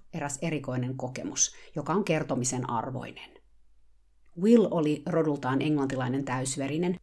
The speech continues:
ja kuten monet muutkin sen rotuiset hevoset Amerikassa, se aloitti elämänsä laukkaratsuna. Näitä hevosia on Yhdysvalloissa paljon, siis täykkäreitä,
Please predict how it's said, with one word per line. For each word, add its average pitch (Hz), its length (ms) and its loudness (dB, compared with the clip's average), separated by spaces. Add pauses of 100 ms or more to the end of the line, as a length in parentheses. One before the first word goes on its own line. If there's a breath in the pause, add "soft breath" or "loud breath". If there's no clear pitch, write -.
(140)
ja 214 160 4 (160)
kuten 165 300 6
monet 175 280 6
muutkin 170 360 4
sen 143 200 0
rotuiset 139 520 0
hevoset 131 440 0
Amerikassa, 151 600 2 (380 loud breath)
se - 140 2
aloitti 180 420 6
elämänsä 151 480 4
laukkaratsuna. 131 800 -2 (540)
Näitä 196 220 4
hevosia 214 400 4
on 156 100 4
Yhdysvalloissa 135 640 0
paljon, 123 420 0 (260 soft breath)
siis - 240 0
täykkäreitä, 131 680 -2